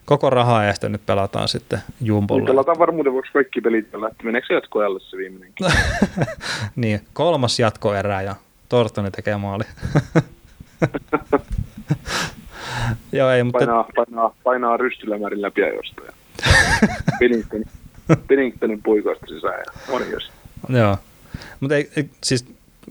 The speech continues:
Speaker 1: kyllä mä niinku rehellisesti toivon, että Sharks menee tästä jatkoon, että, et, et ei niinku oo silleen mitään plussia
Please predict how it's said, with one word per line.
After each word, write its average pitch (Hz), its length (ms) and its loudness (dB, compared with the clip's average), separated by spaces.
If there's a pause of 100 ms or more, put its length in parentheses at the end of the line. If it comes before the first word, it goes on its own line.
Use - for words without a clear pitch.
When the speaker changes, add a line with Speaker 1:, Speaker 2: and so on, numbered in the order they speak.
(180)
Speaker 1:
kyllä 143 120 4
mä 151 60 6
niinku 127 160 6
rehellisesti 113 360 4 (680)
toivon, 110 340 4
että 110 300 -4 (220)
Sharks 107 340 2
menee 107 300 -2 (180)
tästä 113 280 2
jatkoon, 107 420 0
että, - 240 -4 (580)
et, 117 180 -4
et 117 120 -2
ei 139 100 4
niinku 143 160 2
oo 135 80 4
silleen 127 300 4
mitään 117 260 2
plussia 107 500 0